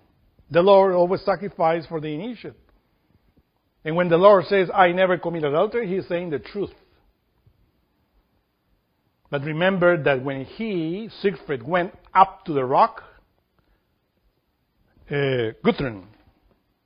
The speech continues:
Gunther, I mean, was with him. Gunther and him were one.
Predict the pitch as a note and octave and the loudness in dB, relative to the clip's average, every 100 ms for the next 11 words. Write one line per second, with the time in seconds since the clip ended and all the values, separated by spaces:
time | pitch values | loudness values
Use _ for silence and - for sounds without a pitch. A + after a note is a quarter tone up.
0 | _ A3 A3 - G#2+ F2 _ - A2+ A2 | _ 0 0 -4 -12 -12 _ -14 -14 -16
1 | - _ _ _ _ _ _ D3 D3+ E3 | -20 _ _ _ _ _ _ -4 0 2
2 | G3 D#3 F2+ _ _ _ _ _ _ _ | 0 -2 -10 _ _ _ _ _ _ _
3 | _ _ _ _ _ _ - A3+ B3 A3 | _ _ _ _ _ _ 4 4 8 6
4 | F#3 E3 G#3+ F#3 F#3 E3 G#3 G3 C#3+ G#2 | 6 2 0 4 4 6 2 0 -6 -12